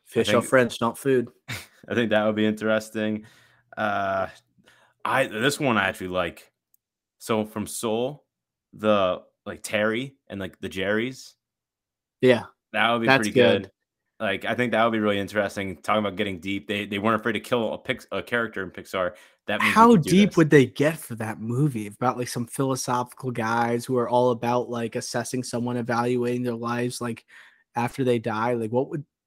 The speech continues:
Speaker 1: that would be a crazy deep movie. <laughs> A crazy deep movie about the people who evaluate people's lives after they die. That'd be crazy.
Speaker 2: Uh, and then just,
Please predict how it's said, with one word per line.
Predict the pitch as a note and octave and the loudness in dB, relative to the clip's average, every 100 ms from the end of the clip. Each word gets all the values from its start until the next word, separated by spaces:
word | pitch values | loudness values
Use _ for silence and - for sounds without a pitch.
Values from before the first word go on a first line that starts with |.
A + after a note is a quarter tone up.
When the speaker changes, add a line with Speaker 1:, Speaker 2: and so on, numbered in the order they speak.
| _ C3 | _ 2
Speaker 1:
that | C#3 | 2
would | B2+ | 2
be | A#2 | -4
a | A2 | -8
crazy | - - - D3+ C#3+ B2 A#2 | -14 -14 -4 0 0 0 -2
deep | A2+ A#2+ G#2+ | 0 -2 -2
movie. | B2 B2+ - - - | 0 0 0 -4 4
<laughs> | D4+ - - - - F#3 D#3 | 6 8 4 0 -8 -8 2
A | D#3+ | 2
crazy | D3+ E3 E3+ D#3 C#3 | 2 2 6 6 4
deep | B2+ B2+ A#2+ | -2 -2 -2
movie | A#2+ A2+ A2 | -6 -4 0
about | A#2+ C#3+ | 2 2
the | - | 0
people | - E3 F#3 | -4 -2 -2
who | D#3 D#3 | 4 4
evaluate | A#2+ A2+ C3 C#3+ C#3 | 4 2 2 0 0
people's | D3+ C3 | -6 -6
lives | A#2 A#2 B2 | -4 -4 -2
after | A#2+ - C3 | -6 -6 -8
they | A2+ | -6
die. | A2+ A2+ A#2+ C#3 _ _ | -6 -6 -8 -12 _ _
That'd | A2+ | -16
be | - | -14
crazy. | - F2+ - _ _ _ _ _ C3 - | -16 -16 -16 _ _ _ _ _ -20 -8
Speaker 2:
Uh, | A#2 A#2 A2 | 2 4 6
and | A2 | 4
then | G#2+ G2 F2+ | 2 0 -4
just, | F2+ E2 - | -8 -8 -14